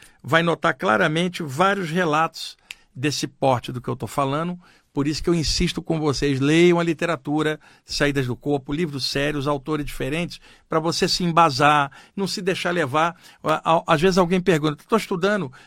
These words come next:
saídas do corpo há um tempão." Eu pergunto, "Aonde? Na internet?" Ou tá estudando os livros sérios? Porque a pessoa frequenta um, um lugar na internet aqui e lá,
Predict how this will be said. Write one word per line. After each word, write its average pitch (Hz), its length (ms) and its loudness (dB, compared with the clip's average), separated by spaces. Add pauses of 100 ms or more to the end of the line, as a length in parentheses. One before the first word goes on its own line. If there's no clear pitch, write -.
(120)
saídas 180 400 0
do 151 80 -4
corpo 190 300 -2
há 202 60 2
um 190 60 -2
tempão." 180 320 2
Eu 170 60 0
pergunto, 175 420 0
"Aonde? 147 340 2
Na 139 100 0
internet?" 147 680 2 (300)
Ou 185 100 2
tá 196 120 2
estudando 185 360 2
os 165 100 -2
livros 165 320 0
sérios? 127 480 0 (280)
Porque 151 220 -2
a 180 40 0
pessoa 180 340 -2
frequenta 156 560 -4
um, 139 120 -6 (240)
um 151 100 -4
lugar 151 280 -2
na 151 80 -6
internet 143 480 -4
aqui 135 160 -6
e 139 60 -2
lá, 185 220 2